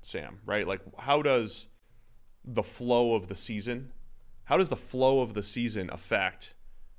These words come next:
your perception, right? Like, if the Dolphins were just eight and nine this year, you'd say, "That was very much in the range of outcomes,"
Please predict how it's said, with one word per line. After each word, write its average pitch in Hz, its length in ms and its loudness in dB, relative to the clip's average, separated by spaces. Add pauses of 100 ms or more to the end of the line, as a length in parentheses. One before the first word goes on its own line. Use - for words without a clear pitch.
(380)
your 104 140 -6
perception, - 520 -10 (280)
right? 98 320 -4
Like, 120 140 -2
if 117 80 -8
the 139 80 0
Dolphins 156 400 2
were 139 80 -4
just 123 180 -8
eight 123 160 -4
and 117 100 -4
nine 107 260 -2
this 127 140 -6
year, 139 260 -6 (1500)
you'd 120 180 -6
say, 110 360 2 (400)
"That 190 100 4
was 107 140 2
very 127 260 6
much 120 240 2
in 107 80 -2
the 95 80 -4
range 98 220 -6
of 90 80 -10
outcomes," - 420 -12